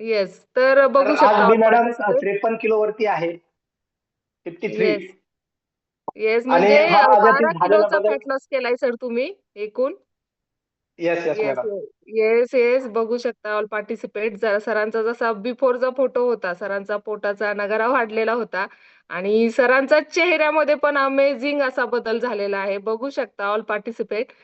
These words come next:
Speaker 1: अ, पूर्ण ट्रान्सफॉर्मेशन कशाला म्हणतात तर याला म्हणतात.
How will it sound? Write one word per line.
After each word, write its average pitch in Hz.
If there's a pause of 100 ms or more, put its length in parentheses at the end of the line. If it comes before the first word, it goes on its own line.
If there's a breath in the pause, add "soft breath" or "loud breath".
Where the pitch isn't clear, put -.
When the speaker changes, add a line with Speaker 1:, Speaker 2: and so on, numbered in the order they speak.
(840 soft breath)
Speaker 1:
अ, 220
पूर्ण 311
ट्रान्सफॉर्मेशन 285
कशाला 277
म्हणतात 254 (120)
तर 262
याला 233
म्हणतात. 233